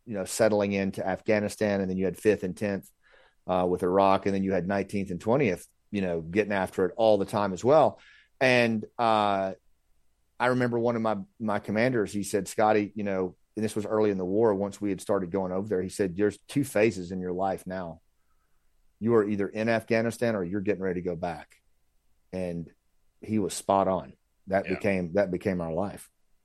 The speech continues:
Speaker 2: Uh, let's go back to your first deployment into Afghanistan. Um,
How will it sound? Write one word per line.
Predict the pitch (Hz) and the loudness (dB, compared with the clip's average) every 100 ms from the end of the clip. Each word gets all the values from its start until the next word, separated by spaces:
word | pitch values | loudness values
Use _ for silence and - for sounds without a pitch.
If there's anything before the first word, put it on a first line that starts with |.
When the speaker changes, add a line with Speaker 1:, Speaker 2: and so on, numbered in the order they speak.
| _ _ _ - | _ _ _ 0
Speaker 2:
Uh, | 139 | 0
let's | 170 | 2
go | 214 | -2
back | - 156 151 | 2 4 4
to | - 165 143 127 | 2 -2 -2 -4
your | 117 104 | -4 -4
first | - 107 - | -4 -4 -6
deployment | - - 107 98 | -8 -6 -4 -4
into | 98 95 | -6 -6
Afghanistan. | 85 - 92 87 - 80 69 69 _ 87 | -8 -4 -4 -2 -4 -4 -12 -14 _ -10
Um, | 85 80 78 76 73 71 | -8 -6 -8 -12 -20 -20